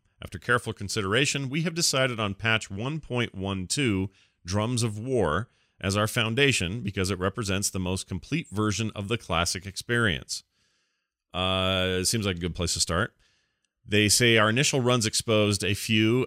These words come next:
uh, expected, in parentheses, issues. The game sometimes crashed, didn't recognize our modern video cards, was incompatible with our current login system. The first pass also couldn't support any of our modern security and anti-cheating capabilities.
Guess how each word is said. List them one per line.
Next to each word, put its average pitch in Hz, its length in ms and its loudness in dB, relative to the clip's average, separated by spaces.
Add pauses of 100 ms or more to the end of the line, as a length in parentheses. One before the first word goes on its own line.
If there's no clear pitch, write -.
uh, 90 240 -2
expected, 95 560 0
in 87 140 0
parentheses, 80 640 -2
issues. 92 460 2
The 80 100 -10
game 95 220 0
sometimes 107 480 -2
crashed, 123 500 0
didn't 87 260 -6
recognize 98 540 -4
our 107 80 -2
modern 113 400 -2
video 120 340 2
cards, 62 460 -6
was 80 160 -6
incompatible 117 840 -2
with 113 140 -4
our 123 100 -2
current 127 280 -6
login 131 380 0
system. 60 440 -8 (580)
The 98 60 -20
first - 280 -2
pass 98 320 2
also 98 400 -4
couldn't 107 240 -4
support 104 440 -2
any 107 220 0
of 101 120 0
our 107 100 -2
modern 92 360 -2
security 87 540 -2
and 98 140 -2
anti-cheating 92 640 -4
capabilities. 58 800 -6